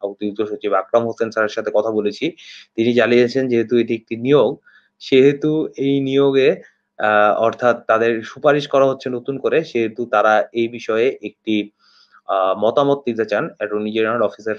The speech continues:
কাছে। তো আমরা আজকে জানতে পেরেছি তাদের সেই মতামতটি আসলে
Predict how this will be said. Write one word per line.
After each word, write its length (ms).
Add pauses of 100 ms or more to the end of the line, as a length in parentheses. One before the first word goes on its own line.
(100)
কাছে। 360 (420)
তো 180
আমরা 680
আজকে 520
জানতে 300
পেরেছি 440
তাদের 340
সেই 320
মতামতটি 880 (500)
আসলে 640